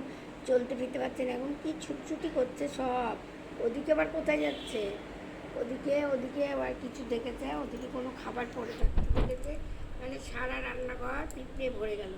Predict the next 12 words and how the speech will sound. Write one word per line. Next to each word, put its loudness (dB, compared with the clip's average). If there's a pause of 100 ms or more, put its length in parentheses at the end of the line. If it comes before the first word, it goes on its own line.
তার -8
মানে -8 (920)
এই 0 (160)
সর্বনাশ -6 (120)
করেছে। -6 (120)
যতক্ষণ -6 (100)
এগুলো -4 (120)
খাওয়া -6 (100)
না -4 (160)
হবে 0 (520)
আমি 0 (100)
মুছেও -2